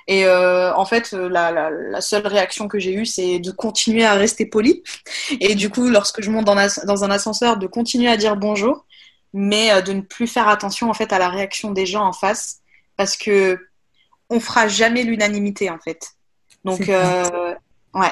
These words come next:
Speaker 1: on fera jamais l'unanimité. Euh, j'ai eu d'autres, euh, situations, pareil, euh, à la machine à café, quand tu vas pour récupérer un café et que tu vois un de tes collaborateurs ou un voisin de bureau qui, à qui tu dis bonjour, tout simplement, parce que, bah, t'es poli et puis, euh,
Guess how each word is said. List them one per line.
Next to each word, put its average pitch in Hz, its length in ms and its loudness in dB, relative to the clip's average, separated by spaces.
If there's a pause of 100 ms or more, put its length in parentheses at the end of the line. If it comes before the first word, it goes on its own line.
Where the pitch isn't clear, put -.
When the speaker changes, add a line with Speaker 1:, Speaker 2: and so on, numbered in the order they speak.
Speaker 1:
on 196 80 -6
fera 202 200 2
jamais 226 300 2
l'unanimité. 208 840 -2 (400)
Euh, 185 180 0
j'ai 196 160 0
eu 202 60 0
d'autres, 226 300 -2
euh, 208 160 2
situations, 202 600 0
pareil, 196 540 2
euh, 170 320 -2
à 170 80 -2
la 165 100 -2
machine 170 320 -6
à 175 60 -6
café, 240 420 -2
quand 190 120 -12
tu - 160 -12
vas 180 80 0
pour 180 120 -8
récupérer 180 380 -8
un 180 140 -8
café 240 360 -4
et 233 60 -2
que 202 100 -10
tu - 160 -12
vois 190 300 2
un 190 80 -2
de 190 60 -12
tes 196 120 -6
collaborateurs 185 880 0 (380)
ou 214 260 -4
un 220 160 8
voisin 208 400 4
de 208 60 -2
bureau 214 340 2
qui, 196 420 -6 (380)
à 185 100 2
qui 226 160 -2
tu - 140 -4
dis 196 160 -4
bonjour, 240 500 2
tout 233 120 -8
simplement, 220 420 0
parce - 140 -8
que, 190 100 -10
bah, 170 140 -4
t'es 180 160 -6
poli 226 460 0
et 185 60 2
puis, 180 360 -6
euh, 170 640 -4